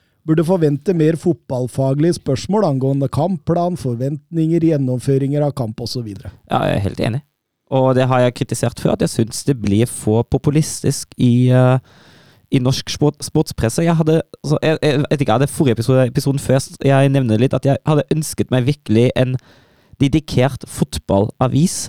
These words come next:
Speaker 2: i Norge,
Speaker 1: Mm.
Speaker 2: som jobber profesjonelt utelukkende med fotball og kanskje litt annen sport, men dette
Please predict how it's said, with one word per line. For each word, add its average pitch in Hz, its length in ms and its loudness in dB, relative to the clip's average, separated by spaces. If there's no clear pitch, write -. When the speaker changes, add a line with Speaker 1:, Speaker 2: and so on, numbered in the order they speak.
Speaker 2:
i 147 80 0
Norge, 151 320 0
Speaker 1:
Mm. 147 80 -6
Speaker 2:
som 151 180 0
jobber 131 220 2
profesjonelt 147 720 -2
utelukkende 127 520 0
med 131 380 4
fotball 120 300 0
og - 100 -4
kanskje 127 240 -2
litt 123 100 0
annen 123 220 -2
sport, - 300 -6
men 139 240 0
dette 147 180 0